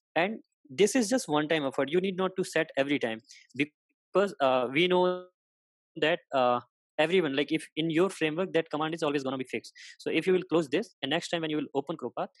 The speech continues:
this command is already set there, so it will be very fast for you. Now this time you come here, you see,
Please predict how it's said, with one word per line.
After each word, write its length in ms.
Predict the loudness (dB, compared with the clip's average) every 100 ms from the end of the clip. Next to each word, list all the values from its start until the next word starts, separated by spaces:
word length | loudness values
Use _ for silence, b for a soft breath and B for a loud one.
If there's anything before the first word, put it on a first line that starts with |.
| B B
this 160 | -8 -6
command 260 | -4 -4 -4
is 100 | -2
already 260 | -4 -4
set 240 | -6 -4 -4
there, 120 | -6 -10
so 120 | -8
it 80 | -6
will 80 | -4
be 100 | -2
very 180 | 0 -2
fast 280 | -2 -6 -6
for 80 | -10
you. 180 | -10 -10
Now 180 | -6 -6
this 200 | -4 -6
time 180 | -6 -8
you 80 | -6
come 180 | -6
here, 200 | -4 -6 -8
you 300 | -6 -4 -4 -6 _ b b _
see, 260 | -10 -8